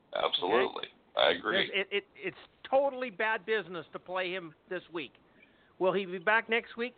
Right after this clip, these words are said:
Speaker 2: Probably. I mean, they're gonna save so much money per game that he is out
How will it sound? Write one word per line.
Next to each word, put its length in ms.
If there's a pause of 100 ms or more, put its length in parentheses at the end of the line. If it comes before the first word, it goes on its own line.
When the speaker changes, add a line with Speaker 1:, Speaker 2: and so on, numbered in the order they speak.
(140)
Speaker 2:
Probably. 600 (2250)
I 80
mean, 120
they're 100
gonna 200 (120)
save 220 (100)
so 120
much 280
money 240
per 240
game 400
that 160
he 160
is 120
out 300